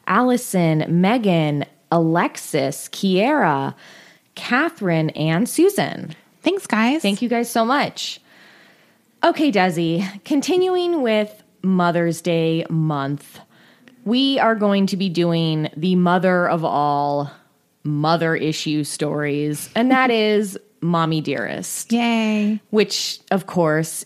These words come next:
Speaker 1: is the nineteen seventy-eight memoir written by Christina Crawford, Joan Crawford's daughter.
Speaker 2: Yeah.
Speaker 1: Which I'm sure many of you listeners have seen the nineteen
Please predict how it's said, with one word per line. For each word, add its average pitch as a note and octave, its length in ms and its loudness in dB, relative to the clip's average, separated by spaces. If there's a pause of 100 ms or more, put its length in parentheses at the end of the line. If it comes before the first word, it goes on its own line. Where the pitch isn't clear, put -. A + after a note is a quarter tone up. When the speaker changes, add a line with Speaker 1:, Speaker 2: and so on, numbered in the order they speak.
Speaker 1:
is E3 520 2
the D3 520 -2
nineteen D#3 480 0
seventy-eight D3+ 720 -2
memoir D4 640 4
written G#3 380 2
by D#3+ 320 4
Christina D#3+ 560 -2
Crawford, D#3 960 0 (440)
Joan E3 280 2
Crawford's D3 500 -2
daughter. B2 540 -2 (260)
Speaker 2:
Yeah. F3+ 220 -4 (160)
Speaker 1:
Which F#3 360 0
I'm F3+ 160 4
sure F#3 260 2
many G3+ 360 4
of A3+ 100 -2
you E3+ 280 2
listeners E3 680 0
have D#3+ 200 0
seen D3+ 460 -2
the D3+ 240 -2
nineteen D3+ 800 -2